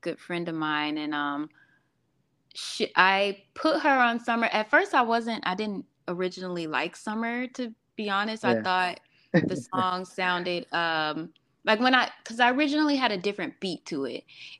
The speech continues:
Speaker 1: And when I had it
Speaker 2: Okay.
Speaker 1: with the other beat, it sounded very like, like Kids Bop Disney Channel to me. So I was
Speaker 2: <laughs>
Speaker 1: like, "Eh, I don't know if I wanna put that out," 'cause I don't wanna present myself in that way either. I wanna pre-,
Speaker 2: Yeah.
Speaker 1: present myself as, like, you know,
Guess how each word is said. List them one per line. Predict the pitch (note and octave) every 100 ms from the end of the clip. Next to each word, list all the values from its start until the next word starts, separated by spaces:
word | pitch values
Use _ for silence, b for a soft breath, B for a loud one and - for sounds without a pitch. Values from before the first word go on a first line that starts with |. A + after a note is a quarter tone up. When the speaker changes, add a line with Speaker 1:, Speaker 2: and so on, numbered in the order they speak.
| -
Speaker 1:
And | G3+
when | G#3+ G#3
I | G3+
had | G3+ A#3 C4
it |
Speaker 2:
Okay. | A3+
Speaker 1:
with | A3
the | F3+ -
other | G#3 G3
beat, | F3+ G3 -
it | F#3+
sounded | - G#3+ A3 A#3+ B3 - F#3+
very | F#3+ G3 G3+
like, | G3 F3 - - _ _ _ _ _
like | F3+ E3 -
Kids | - G3+ G3 F3+
Bop | F3+ F3+ - - E3+
Disney | F3 F3 F#3+ G3+
Channel | - A3 A3 A3+ A3+
to | -
me. | C#4 D#4 D#3+ - - _ _ _ _
So | - B3+ A#3+
I | B3 C4+
was | C4+
Speaker 2:
<laughs> |
Speaker 1:
like, | C4+ C4+ -
"Eh, | E4+ E4+ E4 -
I | F4
don't | C#4+
know | B3
if | B3
I |
wanna | A3+ G#3+ G3+
put | A#3
that | G#3+ G3+
out," | G3
'cause | G3+ A#3
I | B3+
don't | C4
wanna | B3 A3+
present | G#3+ G3 F#3+
myself | F3+ F#3 F3
in | E3
that | E3+ G3
way | D#3+
either. | E3 G3 A3 C#3 D3 - b b b
I | -
wanna | F#3+ F#3+
pre-, | G3+ F#3 -
Speaker 2:
Yeah. | A#2+ A2
Speaker 1:
present | -
myself | E3 _ E3+ E3 E3+
as, | E3 F3+
like, | D#3 -
you | G3+
know, | E3+ D#3+